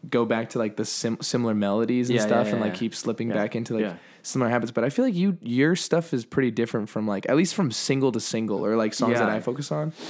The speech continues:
Speaker 2: Yeah.
Speaker 1: that, like, a priority for you? Is that
Speaker 2: Yeah.
Speaker 1: just a luck?
Speaker 2: Yeah. No, I think, I think my mentality towards writing is, like,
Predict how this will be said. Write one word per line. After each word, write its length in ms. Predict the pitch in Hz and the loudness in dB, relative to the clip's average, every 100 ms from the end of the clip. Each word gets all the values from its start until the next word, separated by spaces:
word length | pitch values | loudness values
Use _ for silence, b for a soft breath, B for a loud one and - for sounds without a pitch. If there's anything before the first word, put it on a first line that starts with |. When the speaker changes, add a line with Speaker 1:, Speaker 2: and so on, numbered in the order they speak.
| B B | B B
Speaker 2:
Yeah. 140 | 147 143 | 2 4
Speaker 1:
that, 140 | 143 | 6
like, 120 | 143 135 | 4 2
a 40 | |
priority 460 | - 113 110 135 170 | 0 0 2 2 2
for 140 | 190 | 2
you? 160 | 196 180 | 2 4
Is 80 | |
that 60 | 147 | 6
Speaker 2:
Yeah. 100 | 139 143 | 6 4
Speaker 1:
just 200 | 165 170 | 0 -4
a 80 | - | -4
luck? 320 | 110 104 104 139 | -2 -2 -4 0
Speaker 2:
Yeah. 460 | 131 120 131 147 | 2 2 2 -2
No, 320 | - 139 131 127 | -2 0 2 2
I 100 | 120 | 0
think, 420 | - 143 135 - _ _ _ _ | -2 -2 -2 -8 _ _ _ _
I 140 | 117 | -4
think 340 | 120 151 151 131 | -2 -2 -2 -2
my 600 | 113 107 107 120 123 120 | -2 0 2 2 0 0
mentality 800 | 117 110 101 - 92 95 107 110 | -2 -4 -6 -4 -2 -2 -2 -2
towards 380 | - 101 95 - | -4 -6 -6 -6
writing 500 | 90 87 98 110 123 | -6 -4 -4 -4 -6
is, 360 | - 107 95 98 | -6 -8 -6 -6
like, 300 | 90 90 | -6 -8